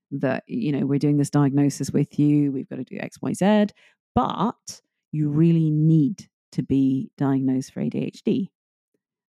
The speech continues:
And I was sort of slightly offended by this. I had looked at it, and my thought on it was, "Well, what are you gonna do to me? You're gonna medicate me.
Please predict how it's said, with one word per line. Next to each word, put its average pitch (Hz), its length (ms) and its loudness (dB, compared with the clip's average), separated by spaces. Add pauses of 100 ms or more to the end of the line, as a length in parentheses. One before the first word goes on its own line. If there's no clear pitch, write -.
(140)
And 175 100 2
I 185 220 2
was 165 140 0
sort - 160 -8
of - 60 -10
slightly - 260 -4
offended 233 360 2
by 233 140 2
this. 226 480 0 (160)
I 143 1080 -2 (200)
had 139 520 -6 (1120)
looked 202 360 2
at 135 180 -6
it, 214 180 -4 (640)
and 156 580 0 (220)
my 147 1300 0
thought 196 260 2
on 151 100 -2
it 131 120 -4
was, 143 260 -4
"Well, 143 120 -2
what 147 140 -2
are 147 60 0
you 147 100 -2
gonna 143 180 0
do 135 220 -2
to - 200 -8
me? - 120 -4
You're - 120 -4
gonna 139 260 -2 (180)
medicate 151 640 -2
me. 131 260 -6